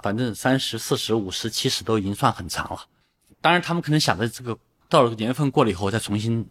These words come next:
再把这土地收回来，再去拍卖一次。那现在呢，我觉得到了这个时期，跟大家直接宣布呢，就我，我主要讲的这个工业，我认为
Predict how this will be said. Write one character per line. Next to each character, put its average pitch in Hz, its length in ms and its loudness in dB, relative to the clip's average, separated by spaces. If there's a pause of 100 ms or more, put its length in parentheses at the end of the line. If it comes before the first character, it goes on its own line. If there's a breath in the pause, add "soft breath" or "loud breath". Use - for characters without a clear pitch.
(360)
再 127 140 4
把 98 100 2
这 101 80 0
土 - 120 -6
地 95 60 -2
收 110 180 2
回 110 100 0
来， 92 80 2
再 113 140 -2
去 - 100 -8
拍 110 160 0
卖 120 160 6
一 78 80 -2
次。 - 220 -8 (540)
那 151 120 -4
现 160 200 0
在 156 160 4
呢， 98 260 -2
我 95 100 -2
觉 92 120 -2
得 107 140 0
到 120 160 4
了 104 60 2
这 95 60 -4
个 113 80 2
时 - 160 -2
期， - 160 -2
跟 104 100 0
大 - 80 -2
家 104 100 4
直 - 140 -2
接 98 160 2
宣 101 240 4
布 101 120 4
呢， 78 160 2 (440 soft breath)
就 104 160 -2
我， 95 240 0
我 127 160 6
主 127 120 0
要 110 80 6
讲 90 220 -2
的 92 80 -4
这 110 140 -4
个 80 340 -4 (320)
工 170 180 2
业， 180 120 6
我 95 160 2
认 117 160 -2
为 92 240 -2